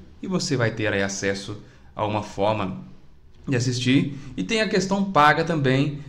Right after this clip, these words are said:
que você tem outra forma de assistir. Então, sendo bem sincero, tem a forma gratuita e a forma paga. Acesse aí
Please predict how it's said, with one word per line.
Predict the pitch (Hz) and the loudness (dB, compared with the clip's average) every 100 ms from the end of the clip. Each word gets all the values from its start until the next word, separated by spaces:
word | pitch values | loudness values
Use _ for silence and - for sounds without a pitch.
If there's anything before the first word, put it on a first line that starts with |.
| - | -10
que | - | -2
você | 139 143 | -2 0
tem | 143 143 | 2 4
outra | 170 220 247 196 | 6 6 4 4
forma | 170 139 143 151 | 4 4 4 4
de | 139 | 2
assistir. | 139 - - - 95 - - - - - | 0 -2 -8 -8 -8 -10 -16 -20 -20 -12
Então, | - 131 180 - | 0 2 2 -4
sendo | - 143 123 | -6 -2 0
bem | 110 | 0
sincero, | 113 147 165 160 - - | -2 -2 0 -2 -4 -6
tem | 117 | -4
a | 107 | -2
forma | 110 | 0
gratuita | 139 180 185 185 | 2 2 2 0
e | 190 | 0
a | |
forma | 202 202 | -2 -4
paga. | - - - - - - - - | -6 -6 -8 -14 -18 -18 -20 -8
Acesse | - 175 - 147 147 143 135 | -4 -2 2 2 2 -2 0
aí | 117 120 - | 0 0 -4